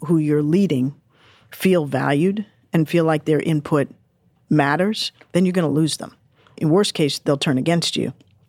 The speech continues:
But it makes it a lot harder to bring a team to a common objective. And when you're in government or in management in a, in the private sector, and, you know, you may not be long in a particular role, you want the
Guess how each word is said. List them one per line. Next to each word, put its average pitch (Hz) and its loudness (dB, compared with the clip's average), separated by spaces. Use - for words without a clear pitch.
But 156 2
it 175 2
makes 170 2
it 165 -2
a 156 2
lot 160 2
harder 156 0
to 139 -6
bring 147 0
a 170 2
team 160 -2
to 143 0
a 170 -4
common 135 0
objective. - -4
And 185 2
when 185 2
you're 175 2
in 175 0
government 170 0
or 147 2
in 151 2
management 156 0
in 139 0
a, 135 0
in 175 2
the 151 2
private 175 -2
sector, - -4
and, 165 0
you 185 2
know, 147 2
you 151 2
may 180 2
not 165 0
be 175 2
long 165 2
in 151 0
a 143 0
particular 147 -2
role, 165 -2
you 185 2
want 202 2
the 165 0